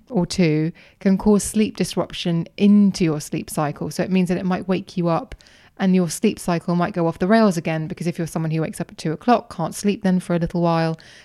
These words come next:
then goes to sleep maybe at four o'clock in the morning, then when you want to wake up, your body's like, "No, we're in the deep sleep bit now, stop it," and you're more likely to sleep in. So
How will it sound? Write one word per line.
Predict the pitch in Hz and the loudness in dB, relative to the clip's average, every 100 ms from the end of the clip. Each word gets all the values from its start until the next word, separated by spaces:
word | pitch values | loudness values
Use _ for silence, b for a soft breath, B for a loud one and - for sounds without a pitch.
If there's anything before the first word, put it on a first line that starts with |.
| B | B
then | 190 180 | 2 2
goes | 175 175 165 | 4 2 0
to | - | -4
sleep | - 180 165 - - b b b _ | -6 0 0 -2 -10 b b b _
maybe | 180 165 156 | 0 2 0
at | - | 0
four | 175 165 | 0 2
o'clock | 175 165 | 0 0
in | 165 | 0
the | 170 | 4
morning, | 180 165 156 156 B B _ | 4 4 0 -6 B B _
then | 196 190 | 2 4
when | 185 | 4
you | 180 | 4
want | 190 269 | 4 4
to | 220 | 4
wake | 180 156 175 | 2 0 2
up, | 165 - - - | 0 0 -8 -4
your | 180 | -2
body's | 175 190 180 | 2 2 2
like, | 196 185 | 0 -2
"No, | - 226 294 294 | -2 2 4 4
we're | 285 254 | 4 2
in | 262 | 0
the | 247 | -2
deep | 254 - | -2 -4
sleep | - 277 233 | -6 -6 -4
bit | - - | -6 -4
now, | 185 208 | -4 -4
stop | 208 - 220 - | -2 -2 -2 -4
it," | - | -6
and | 170 | -2
you're | 165 | 0
more | 165 175 170 | 2 2 2
likely | 165 - - 143 | -2 -6 -12 -12
to | 160 | -12
sleep | - 156 - | -8 -8 -4
in. | 165 151 B B B B | -4 -4 B B B B
So | - 196 180 | -2 4 6